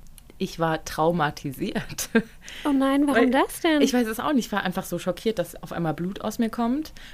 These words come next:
Speaker 1: Und ich hatte auch so das Gefühl, das ist etwas, wofür ich mich ein bisschen schäme. Also vor mir <laughs> selber auch. Ähm,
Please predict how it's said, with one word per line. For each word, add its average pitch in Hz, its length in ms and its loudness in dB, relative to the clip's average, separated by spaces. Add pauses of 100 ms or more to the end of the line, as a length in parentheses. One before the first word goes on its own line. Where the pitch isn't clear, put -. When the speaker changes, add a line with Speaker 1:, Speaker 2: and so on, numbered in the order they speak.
Speaker 1:
Und 196 100 0
ich 196 100 0
hatte 214 180 0
auch 196 100 -4
so - 140 -4
das 220 220 2
Gefühl, 220 280 -2
das 214 160 -4
ist 208 100 -8
etwas, 220 260 -8
wofür 214 220 2
ich 208 80 2
mich 196 140 -4
ein 190 80 6
bisschen 180 220 -2
schäme. 180 600 0 (760)
Also - 200 0
vor 190 160 2
mir 180 140 4
<laughs> - 0 -
selber 175 460 2 (180)
auch. 277 140 8 (760)
Ähm, 196 360 2